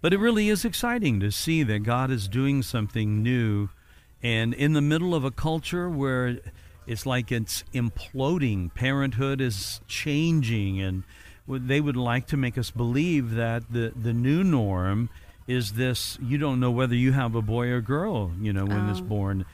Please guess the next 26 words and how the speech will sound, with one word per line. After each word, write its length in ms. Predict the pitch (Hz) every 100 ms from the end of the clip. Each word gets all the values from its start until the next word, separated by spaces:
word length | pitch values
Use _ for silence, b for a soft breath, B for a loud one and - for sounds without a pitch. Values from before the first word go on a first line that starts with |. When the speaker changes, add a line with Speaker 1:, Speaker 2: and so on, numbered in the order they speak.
| B B
Speaker 1:
That's 300 | 139 175 -
w-, 200 | 135 127 - 127 135
it's 200 | 151 -
so 260 | - 196
insane 680 | 220 135 - 165 180 233 113
what's 240 | 101 101 -
going 340 | - 113 110
on 200 | 113 190
right 200 | 170 101
now. 380 | 95 104 92 82 - B B B -
But 200 | 120 117
in 200 | 135 135
the 60 | 127
middle 320 | 127 190 247
of 180 | 113 87
that, 320 | 95 92 104 - - -
I, 180 | 117 139
I'm 340 | 120 156 156 107 -
praying 380 | - 113 117 143
that 200 | 113 110 - - -
God 320 | 113 131 127
will 140 | 123
give 200 | 143 147
us 180 | 165 -
a 60 | 165
revival 840 | 151 151 123 147 185 135 107 117